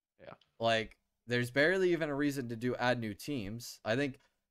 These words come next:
Speaker 2: maybe in twenty nineteen, I think there was a new team. I'm pretty certain there was a new
Speaker 1: I have no
Speaker 2: N F L team in
Speaker 1: idea.
Speaker 2: California that came up.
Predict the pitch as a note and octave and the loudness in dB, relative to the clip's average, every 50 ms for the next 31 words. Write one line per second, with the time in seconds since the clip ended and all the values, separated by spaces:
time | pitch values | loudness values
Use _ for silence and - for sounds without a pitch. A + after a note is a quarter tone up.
0 | _ _ _ _ _ _ _ _ A#2 A#2+ C3 D3+ E3 E3 F3+ F3 E3+ D#3 D3 E3 | _ _ _ _ _ _ _ _ -2 2 4 4 4 4 2 0 0 -2 -2 -2
1 | F3 E3 E3 D#3+ D#3 D#3 D#3 D3+ - E3 E3 E3 D#3 - - A2+ A2+ - C3+ B2+ | -2 -2 0 -2 -2 -2 -2 -4 -6 -8 -8 -8 -10 -6 -4 -4 -4 -4 -4 -4
2 | C#3 B2 B2+ B2 C#3 B2+ C3+ C3+ C3 - D3 D3 D3 D3 D#3 - _ _ _ _ | -2 -2 -2 -2 -4 -4 -4 -6 -6 -6 -6 -6 -6 -8 -10 -14 _ _ _ _
3 | _ _ _ _ _ _ _ _ _ _ _ - G2+ G2 - A#2 A2+ A#2 A2+ - | _ _ _ _ _ _ _ _ _ _ _ -16 -12 -6 -4 -4 -4 -4 -4 -2
4 | B2 A2+ A2 A2+ A2 G#2+ G#2+ G2+ G#2 G#2 G#2 G2+ G2 G2 G2 G2+ G2 - G#2 G#2 | -4 -4 -2 -4 -4 -4 -6 -6 -8 -8 -4 -2 -2 -2 -2 -4 -4 -2 -2 -2
5 | G2+ - - A2 G#2+ G#2 G2+ G2 - A#2 G#2+ G2+ G2 F#2+ - G2 G2 G2 G#2 G#2 | -2 -2 -4 -4 -4 -4 -4 -6 -4 -2 -2 -2 -2 -4 -6 -10 -8 -6 -6 -4
6 | G#2 G#2+ G#2 - A2+ A2 A2 A2+ A#2 A#2 A#2 | -4 -4 -6 -4 -6 -6 -4 -4 -4 -4 -6